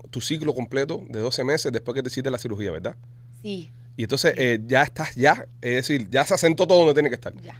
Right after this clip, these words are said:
Speaker 1: Entonces, ya, ya, ya hiciste como, lo, como los carros carreras, el breaking del motor, ya está todo como tiene que estar, todo caminando bien,
Speaker 2: Ya.
Speaker 1: todo chévere.
Speaker 2: Sí.
Speaker 1: ¿Y cómo te sientes? ¿Te sientes
Speaker 2: Me siento espectacular.
Speaker 1: te
Speaker 2: Ahora
Speaker 1: sientes
Speaker 2: mismo me
Speaker 1: viva?
Speaker 2: siento espectacular. Me estaba mirando de antes gordita y todo eso, y puse unos videos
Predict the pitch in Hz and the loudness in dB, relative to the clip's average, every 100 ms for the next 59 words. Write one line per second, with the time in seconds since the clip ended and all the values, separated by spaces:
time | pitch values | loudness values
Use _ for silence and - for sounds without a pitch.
0 | - - - 123 127 131 147 165 151 160 | -20 -20 -2 2 4 6 6 6 6 2
1 | 180 175 156 143 131 127 131 127 151 156 | 4 0 4 4 2 0 -2 0 0 0
2 | 135 127 113 110 135 139 151 151 135 127 | 0 0 0 2 0 2 0 0 0 0
3 | 127 156 175 - - - 127 131 139 147 | 4 4 4 0 -18 -2 0 0 2 4
4 | 139 127 117 131 120 117 151 170 151 127 | 4 2 0 0 -2 0 2 2 2 0
5 | 123 117 110 110 107 120 165 180 180 - | 0 0 0 -2 0 2 4 4 2 -2
6 | - - - - - - 123 120 120 110 | -10 -16 -16 -20 -20 -2 0 0 0 0
7 | 101 - - - - - 117 117 139 131 | -2 -8 -20 -20 -20 -14 -6 0 0 0
8 | 127 107 101 101 110 120 110 104 98 - | -4 -4 -6 -6 -8 -6 -6 -6 -6 -8
9 | 196 196 190 170 - - 147 - - 214 | -10 -8 -8 -10 -12 -18 -18 -20 -8 -4
10 | 247 254 196 226 233 - 170 143 147 180 | -2 -2 -4 -6 -10 -6 -6 -6 -8 -10
11 | 208 208 226 220 202 208 202 175 170 208 | -8 -10 -8 -4 -4 -2 -2 0 -2 -2
12 | 196 175 180 185 202 233 - - - - | -2 -2 0 0 -2 -8 -14 -20 -20 -20
13 | - - - 202 - 214 247 262 233 254 | -20 -20 -12 -12 -10 -8 -4 -4 -2 4
14 | 240 220 | 4 4